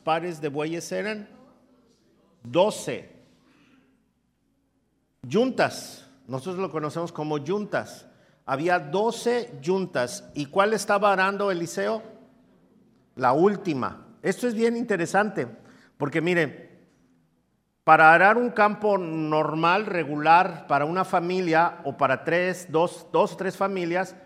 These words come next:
con una yunta bastaba. Y aquí Eliseo, ¿cuántas yuntas tiene? Entonces quiere decir que era un hombre con un campo impresionante y que además era un hombre muy rico.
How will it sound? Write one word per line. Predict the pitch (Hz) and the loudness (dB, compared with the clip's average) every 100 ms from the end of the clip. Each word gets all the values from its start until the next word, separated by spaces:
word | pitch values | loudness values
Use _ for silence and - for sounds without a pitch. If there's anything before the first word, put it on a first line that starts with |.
| _ - | _ -6
con | 160 | -4
una | 180 190 | -2 -2
yunta | 165 175 175 170 | -2 -4 -2 -2
bastaba. | 160 - 185 196 - - - _ _ _ _ _ _ _ _ _ _ _ _ _ _ | -2 -2 -2 -2 -6 -20 -20 _ _ _ _ _ _ _ _ _ _ _ _ _ _
Y | 127 | 0
aquí | 156 156 190 208 208 | 0 2 -2 -2 -2
Eliseo, | 160 156 151 185 185 | -2 -2 0 -2 0
¿cuántas | 180 180 180 | -2 0 -2
yuntas | 165 175 180 180 | -2 -2 -4 -2
tiene? | 196 190 127 - - - _ _ _ _ _ - - - - _ _ - | -2 -2 -4 -10 -20 -20 _ _ _ _ _ -20 -20 -20 -20 _ _ -8
Entonces | 135 170 175 196 | -4 -2 -2 -4
quiere | - 196 | -2 0
decir | 190 - 180 | 0 -2 -4
que | 185 | -4
era | 180 | -2
un | 175 | -2
hombre | 175 175 180 185 | -2 -2 -4 -4
con | 135 143 | -4 -4
un | 175 | -4
campo | 180 190 196 196 196 | -2 -2 -2 -4 -4
impresionante | 156 151 143 139 139 135 143 160 214 240 233 | -4 -6 -4 -6 -6 -4 -4 -2 -4 -4 -8
y | |
que | 123 | -2
además | 143 135 147 156 | -2 0 -4 -4
era | 147 | -6
un | 147 | -4
hombre | 143 147 156 | -6 -4 -4
muy | 139 131 | -4 -6
rico. | 120 117 127 120 - | -6 -6 -8 -8 -12